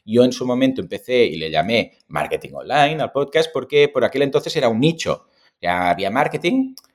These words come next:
y un nicho del marketing era el marketing online. Ahora ha crecido mucho marketing online y si tuviera que empezar ahora, elegiría un tema más específico. Eh, marketing para memberships, marketing para dentistas, marketing de inbound marketing, marketing para redes sociales. O sea, buscaría algo más concreto,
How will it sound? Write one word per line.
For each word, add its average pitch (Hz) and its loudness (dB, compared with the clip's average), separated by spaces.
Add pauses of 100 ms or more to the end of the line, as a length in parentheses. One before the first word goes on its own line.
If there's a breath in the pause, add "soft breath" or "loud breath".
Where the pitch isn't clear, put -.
(120)
y 107 0
un 147 -4
nicho 190 -2
del 127 -2
marketing 143 -2
era 131 4
el 107 0
marketing 107 -4
online. 67 -6
Ahora 113 0
ha - -6
crecido 131 0
mucho 123 -2
marketing 92 -6
online 120 0
y 135 -6
si - -8
tuviera 117 2
que 120 -8
empezar 117 -8
ahora, 131 4 (340 loud breath)
elegiría 110 0
un 131 0
tema 120 0
más 120 0
específico. 113 -6 (320 loud breath)
Eh, 78 -6
marketing 123 0
para 101 2
memberships, 101 -4
marketing 110 -4
para 110 -2
dentistas, 95 -4
marketing 123 -4
de 110 4
inbound 120 0
marketing, 87 -4
marketing 104 -10
para 117 0
redes 117 0
sociales. 117 0
O - -18
sea, 95 0
buscaría 123 -4
algo 143 2
más 139 -4
concreto, 85 -6